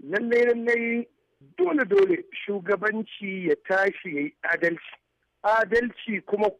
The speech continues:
kowa ya cancanta a yi masa adalci, a yi masa. Son kai da son biyan wata bukata ta kai suke jawo afkawa cikin irin halayen da wato ake ciki. Lallai, lallai,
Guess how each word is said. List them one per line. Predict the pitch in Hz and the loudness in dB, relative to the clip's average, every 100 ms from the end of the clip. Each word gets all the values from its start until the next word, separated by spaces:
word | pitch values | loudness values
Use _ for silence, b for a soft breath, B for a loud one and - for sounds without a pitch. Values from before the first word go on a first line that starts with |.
| _ | _
kowa | - 415 415 392 370 | 2 2 4 2 2
ya | - 240 | -2 -2
cancanta | 202 202 208 196 | -2 -2 -2 0
a | 160 | 0
yi | |
masa | 175 185 - | 0 -2 -4
adalci, | 160 165 170 175 - 139 | -2 0 -2 -6 -8 -4
a | |
yi | 135 | 0
masa. | 151 - - _ - - | 0 -4 -14 _ -20 0
Son | 269 247 220 - | 2 2 -2 -2
kai | 247 220 214 | 0 0 -2
da | 202 - | -4 0
son | 220 202 185 131 131 123 - | 0 2 0 -2 -6 -10 -12
biyan | 160 226 196 | -2 0 2
wata | 196 190 | 0 -2
bukata | 196 180 - 196 196 170 170 | -4 -6 -8 -6 -2 -2 -2
ta | |
kai | 180 208 - - | -2 -4 -4 -10
suke | 214 202 - 180 | -10 -6 -2 0
jawo | 147 180 185 190 185 _ _ | 2 4 4 4 2 _ _
afkawa | 208 208 196 170 240 | -4 -4 0 2 2
cikin | 185 180 | 0 -2
irin | 190 165 160 - _ _ - | 0 0 -2 -6 _ _ -2
halayen | 185 156 151 160 160 - _ _ - | 0 2 -2 -8 -10 -14 _ _ -4
da | 139 | 2
wato | 139 131 _ 131 131 127 - | 2 2 _ -10 -8 -6 -8
ake | 165 - - | -6 -6 -8
ciki. | 180 208 202 185 _ _ b b b - | -10 -2 -2 -2 _ _ b b b -4
Lallai, | 151 185 190 190 | -2 0 2 2
lallai, | 190 190 190 | 2 0 0